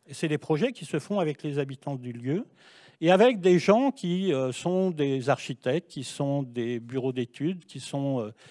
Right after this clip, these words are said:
euh, des gens qui ont une autre façon, des spécialistes, des experts, mais qui acceptent de laisser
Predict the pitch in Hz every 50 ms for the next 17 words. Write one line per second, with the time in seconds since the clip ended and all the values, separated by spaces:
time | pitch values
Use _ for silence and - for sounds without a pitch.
0 | - - - - - _ - 139 127 123 123 120 120 123 120 113 113 113 113 117
1 | 117 117 123 127 139 143 139 - 185 202 208 - - 175 170 160 156 156 151 151
2 | 151 160 165 208 233 - - - 185 - - 156 139 - - 196 226 208 170 143
3 | 117 - - - - - - 143 135 - - 160 165 190 269 294 254 - - 123
4 | 107 127 131 - - - 226 262 285 185 120 - _ _ _ _ _ _ _ _
5 | _ _ - 165 170 - - 233 - - 220 220 - - - 214 226 - _ -
6 | - - _ _ _ - 190 156 143 151 170 185 - - 151 151 165 175 165 -
7 | - 180 180 185